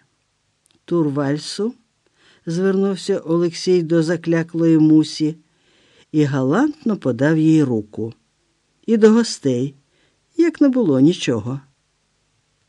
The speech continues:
«Танцюйте, панове, танцюйте». «Стоп! Знято!» — блаженно видихнув режисер.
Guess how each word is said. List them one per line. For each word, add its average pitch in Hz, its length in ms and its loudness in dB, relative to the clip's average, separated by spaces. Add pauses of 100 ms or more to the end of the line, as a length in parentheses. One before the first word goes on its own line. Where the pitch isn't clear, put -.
(260)
«Танцюйте, 262 640 2
панове, 123 580 -2 (200)
танцюйте». 120 840 -2 (1080)
«Стоп! - 500 -4 (520)
Знято!» — 117 680 2 (640)
блаженно 135 760 2
видихнув 135 760 -2 (140)
режисер. 107 800 -8